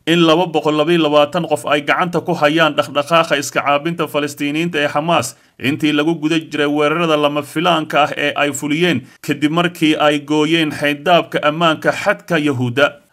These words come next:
Afhayeenku waxa uu intaa ku daray in mid ka mid ahi hadafyada dagaalka ay ku qaadeen Gaza uu yahay sidii ay dib ugu soo celin lahaayeen maxaabiista ay Xamaas gacanta ku hayaan,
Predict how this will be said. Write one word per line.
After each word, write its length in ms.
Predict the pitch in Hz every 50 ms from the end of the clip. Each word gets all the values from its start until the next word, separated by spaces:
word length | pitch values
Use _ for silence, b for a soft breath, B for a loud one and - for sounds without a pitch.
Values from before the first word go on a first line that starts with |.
| b b -
Afhayeenku 560 | 127 123 123 151 147 151 180 214 208 190 196 202
waxa 220 | 196 - 190 185
uu 120 | 190 185 170 185
intaa 260 | 185 175 190 180 175 175
ku 80 | 185 175
daray 240 | 160 180 175 180 170 -
in 100 | 175 180 175
mid 160 | 175 180 175 -
ka 120 | - 175
mid 220 | 165 175 175 175 -
ahi 240 | 156 156 151 160 160
hadafyada 640 | 131 139 156 151 156 151 - - 170 175 170 165 156
dagaalka 640 | 147 156 156 156 180 170 165 156 156 160 - 160 - -
ay 180 | 143 147 151
ku 180 | 147 - 180 175
qaadeen 480 | 175 - 156 151 147 143 151 147 147
Gaza 400 | 147 - 185 175 180 139 107 87 B B B B B
uu 140 | 104 135 156
yahay 220 | 156 151 147 147 147
sidii 300 | 123 127 170 170 165 160 -
ay 160 | 151 156 147
dib 220 | 143 180 180 175
ugu 180 | 165 160 170 175
soo 220 | 175 165 156 147 -
celin 240 | 143 160 165 170
lahaayeen 480 | 160 156 131 139 147 147 147 151 147 147
maxaabiista 800 | 147 147 139 - - 151 147 131 131 156 170 170 175 - 160 143
ay 120 | 147 147
Xamaas 440 | 135 - 147 151 170 170 156 143 143
gacanta 320 | 151 143 160 180 175 165 156
ku 120 | - 180 156
hayaan, 320 | 156 160 175 175 165 123